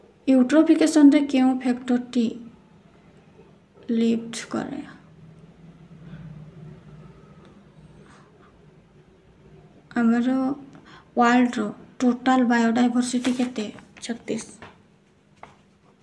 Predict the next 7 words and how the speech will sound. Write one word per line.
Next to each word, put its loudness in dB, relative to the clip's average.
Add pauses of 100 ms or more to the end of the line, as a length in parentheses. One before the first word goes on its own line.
(1080)
କୋଉ 8
ବର୍ଷରେ 6 (380)
forest 4
conservation 6 (340)
ଆକ୍ଟଟି -6 (840)
government 6
କରାଯାଇଥିଲା? -2